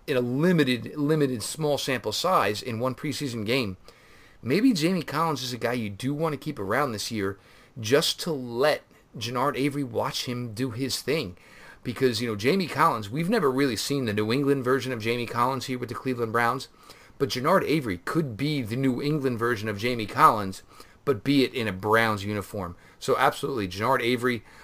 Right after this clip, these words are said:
um, you're probably gonna get even a deeper look this week, you would think, in his third preseason game. And if they like what they see, we're not gonna see him much week four.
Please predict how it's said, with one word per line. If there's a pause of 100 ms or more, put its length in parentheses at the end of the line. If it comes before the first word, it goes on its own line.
um,
you're
probably
gonna
get
even
a
deeper
look
this
week,
you
would
think,
in
his
third
preseason
game.
And
if
they
like
what
they
see,
we're
not
gonna
see
him
much
week
four.